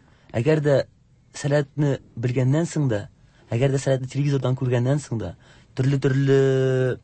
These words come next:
мә-, төрле-төрле, э, белмим, журналлардан сәләт турында укыганнан соң синең анда керергә теләгең юк икән,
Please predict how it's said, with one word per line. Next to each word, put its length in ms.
мә-, 140
төрле-төрле, 720
э, 300
белмим, 200
журналлардан 720
сәләт 280
турында 300
укыганнан 460
соң 240
синең 400
анда 220
керергә 320
теләгең 400
юк 320
икән, 260